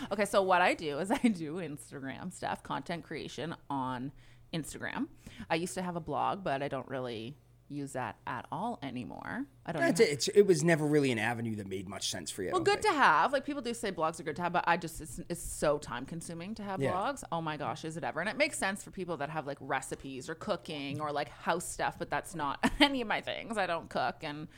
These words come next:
Speaker 1: you know what I mean? Um, I lost my train of thought. Please help me. This
Speaker 2: Well,
Speaker 1: is
Speaker 2: no,
Speaker 1: what you're
Speaker 2: well,
Speaker 1: here
Speaker 2: no,
Speaker 1: for.
Speaker 2: you were, you were, you were basically explaining about how you got into the Instagram world.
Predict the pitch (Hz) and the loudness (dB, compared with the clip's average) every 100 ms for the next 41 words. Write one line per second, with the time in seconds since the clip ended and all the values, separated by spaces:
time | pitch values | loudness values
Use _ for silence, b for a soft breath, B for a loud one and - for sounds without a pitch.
0 | B B 196 180 160 143 143 226 - - | B B -4 -2 -2 -4 -8 -10 -14 -20
1 | - - _ - - - 202 185 165 147 | -20 -20 _ -16 -14 -4 0 2 0 -2
2 | 170 - B B B B B - _ _ | -10 -14 B B B B B -20 _ _
3 | - - _ - 190 180 - 180 165 160 | -20 -20 _ -6 -4 -4 -6 -8 -10 -10
4 | 151 147 139 - - B B B B - | -10 -6 -6 -6 -12 B B B B -6
5 | 254 247 196 - 170 233 330 302 277 262 | -2 2 2 2 -2 -2 2 6 8 10
6 | 262 254 254 233 254 254 247 214 226 208 | 12 12 12 8 8 6 4 2 4 4
7 | 175 165 220 208 185 202 196 160 160 - | 2 -4 2 4 8 6 6 2 2 2
8 | 165 156 139 135 139 135 127 131 127 123 | 2 4 6 6 6 6 6 6 6 2
9 | 117 120 - 120 110 92 85 90 117 | 0 -2 -2 -4 -6 -8 -6 -6 -6